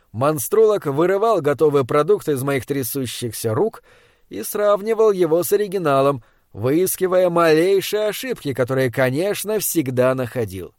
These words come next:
В конце этих геркулесовых усилий, после того, как печатник доставил окончательные продукты, мало что оставалось делать и мало что оставалось от монстролога, потому что за время работы над проектом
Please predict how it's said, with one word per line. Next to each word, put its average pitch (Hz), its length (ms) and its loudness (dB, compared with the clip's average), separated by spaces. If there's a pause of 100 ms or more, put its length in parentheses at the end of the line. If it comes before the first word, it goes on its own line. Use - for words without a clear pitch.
(500)
В - 100 -20
конце 139 440 0
этих 160 240 -2
геркулесовых 139 840 2
усилий, 208 480 -4 (380)
после 135 320 -2
того, 170 260 0
как 160 220 0
печатник 160 580 2
доставил 170 500 2
окончательные 135 800 0
продукты, 131 640 -2
мало 143 380 -4
что 123 200 -4
оставалось 123 540 0
делать 160 420 -2 (300)
и 104 140 -6
мало 127 320 -2
что - 180 -2
оставалось 120 560 2
от 127 80 -6
монстролога, 151 760 0 (260)
потому 123 300 -6
что 123 240 -2
за 123 160 0
время 127 320 -2
работы 131 360 0
над 123 180 -2
проектом 156 500 0